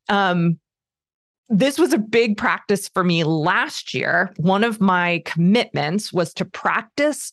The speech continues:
belonging. And one of the ways that practice belonging, um, sort of manifested for me was not shying away from conflict. Not conflict as in, like, fighting, but conflict as in, like, not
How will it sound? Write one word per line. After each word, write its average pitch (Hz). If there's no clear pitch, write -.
belonging. 160
And 202
one 240
of 254
the 226
ways 202
that -
practice 160
belonging, 165
um, 147
sort 170
of 156
manifested 240
for 180
me 165
was 170
not 202
shying 175
away 147
from 139
conflict. -
Not 381
conflict 208
as 175
in, 160
like, 123
fighting, 240
but 220
conflict 294
as 185
in, 175
like, 151
not 214